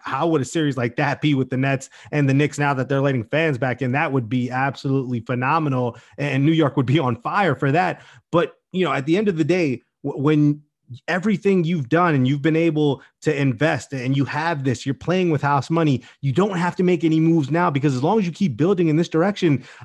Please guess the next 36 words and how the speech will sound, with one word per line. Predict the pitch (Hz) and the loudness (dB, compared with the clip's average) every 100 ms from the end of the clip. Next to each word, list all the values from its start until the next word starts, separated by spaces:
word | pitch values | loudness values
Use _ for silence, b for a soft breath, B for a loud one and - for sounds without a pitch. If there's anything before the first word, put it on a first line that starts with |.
| - | -2
a | 160 | 2
lot | 147 165 226 | 2 2 2
of | 139 | 2
guys | 175 214 202 | 2 4 2
who | 180 | 2
maybe | 165 196 185 190 | 2 2 2 2
are | 175 | 4
gonna | 170 170 | 4 4
be | 151 | 2
disgruntled, | 151 151 - 170 170 127 104 | 2 0 2 2 2 0 -4
maybe | 123 139 156 | -2 -2 -4
Karl | - 147 156 | -4 -2 0
Anthony | 160 156 160 | 0 0 -2
Towns | 151 180 165 | 0 0 2
says, | 151 123 | 2 2
"You | |
know | 147 170 | 2 2
what? | 180 B B 143 | 0 B B -2
I'm | 165 | 0
done | 131 156 185 | 2 2 4
in | 165 | 4
Minnesota." | 143 127 - 139 120 | 4 2 0 0 -2
Somebody | - 170 170 160 156 | -2 -2 0 0 0
like | 151 147 | 0 0
that, | 185 175 | 0 0
or | 143 147 | 2 0
Bradley | 113 143 175 165 | 0 -2 -2 0
Beal | 151 170 | 0 0
says, | 151 156 | 0 -2
"You | 160 | 0
know | 185 | 0
what? | 190 - | 0 -2
I | 127 | -8
tried | - 151 160 | -6 -4 -2
in | 165 | 0
Washington. | 160 156 151 143 156 147 | 0 -2 -2 -2 0 -2